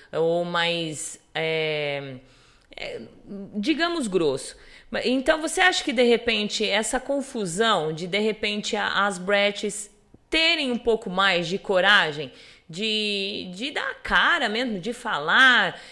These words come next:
de que, que entra essa confusão de que elas são, é, um pouco mais mal educadas?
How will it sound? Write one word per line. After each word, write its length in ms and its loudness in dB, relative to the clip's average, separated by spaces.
de 760 -6
que, 220 -6
que 300 -4
entra 440 2
essa 180 -4
confusão 720 -4
de 160 -8
que 200 -4
elas 260 0
são, 460 -2
é, 140 -6
um 160 -2
pouco 480 -4
mais 360 -2
mal 240 -4
educadas? 840 -4